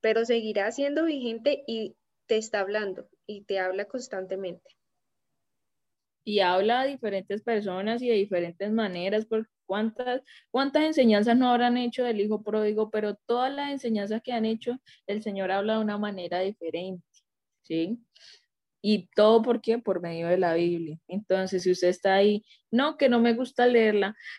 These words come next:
Speaker 2: también se puede escuchar, no se preocupe. Viene también en au-, eh, en, en audio la Biblia, escúchela, entonces. Pero hay muchas maneras en las que usted puede recibir, eh, la palabra por medio también de,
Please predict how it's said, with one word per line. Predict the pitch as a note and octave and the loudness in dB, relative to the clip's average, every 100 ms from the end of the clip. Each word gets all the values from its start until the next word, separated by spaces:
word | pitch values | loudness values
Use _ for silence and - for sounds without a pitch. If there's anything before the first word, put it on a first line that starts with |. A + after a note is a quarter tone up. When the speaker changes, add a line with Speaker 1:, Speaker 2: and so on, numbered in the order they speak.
| _ | _
Speaker 2:
también | - A#3+ A#3 B3 A#3+ | 2 6 8 8 6
se | B3 | 6
puede | A#3+ B3 | 6 4
escuchar, | B3 - A#3 A3+ G#3 G#3+ | 4 2 -4 -2 -2 -2
no | G3+ G#3 | -2 -2
se | G#3+ | -2
preocupe. | G#3+ G3+ - A3+ A3 F3 D#3+ D3 | -2 -6 -4 -4 -4 -4 -6 -4
Viene | G3 A#3 A#3 | 0 2 2
también | A#3 A3+ G3 G3 | 2 -2 -2 -2
en | G3+ G#3+ | 0 0
au-, | G#3+ - | 0 -2
eh, | G3+ G3 F#3 - | -4 -4 -8 -10
en, | F3+ F3 F3+ | -10 -10 -4
en | F#3+ F#3+ | 0 4
audio | G#3 G#3 G#3 | 6 6 6
la | G#3+ G3 | 4 6
Biblia, | F#3 F#3+ F3 | 4 4 2
escúchela, | E3 - - A#3+ A3 E3+ D#3+ | -2 -4 -2 -2 -2 -6 -8
entonces. | E3+ F3+ F3 E3+ - - _ _ _ _ | -6 -4 -2 -6 -14 -20 _ _ _ _
Pero | F#3+ F#3+ | 6 8
hay | F#3+ F#3+ | 8 8
muchas | G#3+ A#3 A#3 A#3 | 8 6 6 6
maneras | A3 G3+ F#3+ B3 - | 6 4 2 0 -2
en | G3 | 0
las | F#3+ F#3+ | 0 -2
que | - | -6
usted | F3+ - | -4 -4
puede | - F3+ F#3+ | -2 2 2
recibir, | G#3 G#3 G#3 F3+ E3+ F3+ B3+ - _ _ _ _ _ _ - | 2 -2 -2 -4 0 0 -2 -6 _ _ _ _ _ _ -2
eh, | F#3 F3+ | 0 2
la | F#3+ F#3 | 2 0
palabra | F#3 F3+ F3 F#3+ G#3+ - | 0 0 0 -2 -6 -6
por | F3 E3+ | -6 -4
medio | F3 F3+ F#3 F#3 | -6 -4 -6 -4
también | F3+ F3 D#3 D#3 | -4 -4 -4 0
de, | E3+ E3+ E3 | 4 4 2